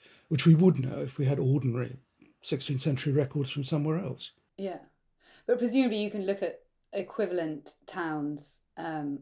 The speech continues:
Speaker 2: at that time and get some information that way.
Speaker 1: That's difficult, because what would be an equivalent town? One
Speaker 2: I
Speaker 1: of the
Speaker 2: don't know.
Speaker 1: one
Speaker 2: Amsterdam? <laughs>
Speaker 1: Well, no, exactly, not Amsterdam, you see.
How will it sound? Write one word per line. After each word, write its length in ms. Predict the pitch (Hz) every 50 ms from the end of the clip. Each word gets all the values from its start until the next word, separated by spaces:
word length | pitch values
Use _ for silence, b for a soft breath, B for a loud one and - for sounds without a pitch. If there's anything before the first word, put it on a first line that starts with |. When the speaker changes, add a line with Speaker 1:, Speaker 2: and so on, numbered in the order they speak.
| - _ -
Speaker 2:
at 140 | 180 156 -
that 180 | 160 156 -
time 480 | - - 175 156 151 143 143 151 151 - -
and 340 | 170 156 151 151 147 147 -
get 320 | - 156 151 143 - - - - - -
some 220 | - - 165 165
information 680 | 156 151 151 147 151 143 147 143 - - 151 147 143 - _ _ _ _ _ -
that 180 | 165 151 147
way. 200 | 151 143 139 143 - _ _ _ _ _ _ _ _ - - -
Speaker 1:
That's 260 | - 160 185 185 -
difficult, 460 | - 190 143 - 127 131 127 131 - - _ b b b b b b b b b b b b b _ _ _ _ _ _
because 260 | - 143 - 165 131 143
what 180 | 170 180 - 156
would 120 | 143 131
be 120 | 170 156
an 100 | 151 143
equivalent 540 | 139 131 - 160 151 131 139 139 139 151 -
town? 500 | - 156 180 165 131 117 110 120 131 - _ _ _ _ _ _ _ _ _ _ _ _ _ _ _ _ _ _ B B B B B B B B B B B B B B B B B B B
One 160 | - 180 180 202
Speaker 2:
I 40 |
Speaker 1:
of 40 | 185
the 60 | 170
Speaker 2:
don't 180 | 165 - - -
know. 220 | - 180 170 160 - - - 165
Speaker 1:
one 160 | 175 202 220
Speaker 2:
Amsterdam? 420 | 220 208 196 202 208 240 247 269 - - -
<laughs> 140 | - - - 339 269 185
Speaker 1:
Well, 300 | 175 170 175 180 170 160
no, 320 | 170 196 214 208 160 147
exactly, 440 | 147 147 131 190 196 214 - 160 156
not 240 | 160 185 240 220 190
Amsterdam, 560 | 151 110 104 - - 139 123 117 110 123 135
you 80 | 139
see. 160 | 131 - 180